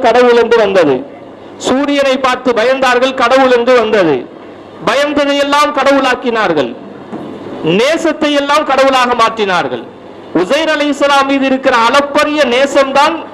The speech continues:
கடவுளின் மகன் என்று சொன்னார்கள். ஈசா அலைஹிஸ்ஸலாம் அவர்கள் மீது இருக்கிற அளப்பரிய அந்த அன்பும் நேசம்தான்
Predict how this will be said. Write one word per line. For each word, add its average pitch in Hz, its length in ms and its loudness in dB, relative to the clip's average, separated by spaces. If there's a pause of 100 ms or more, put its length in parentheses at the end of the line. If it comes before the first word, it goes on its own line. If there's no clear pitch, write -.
(640)
கடவுளின் 269 560 0
மகன் 277 280 2
என்று 254 220 2
சொன்னார்கள். 190 480 2 (640)
ஈசா 311 320 0
அலைஹிஸ்ஸலாம் 294 600 2
அவர்கள் 262 360 4
மீது 262 200 2
இருக்கிற 254 260 0 (100)
அளப்பரிய 285 460 2 (100)
அந்த 254 160 -2
அன்பும் 269 520 0
நேசம்தான் 262 680 2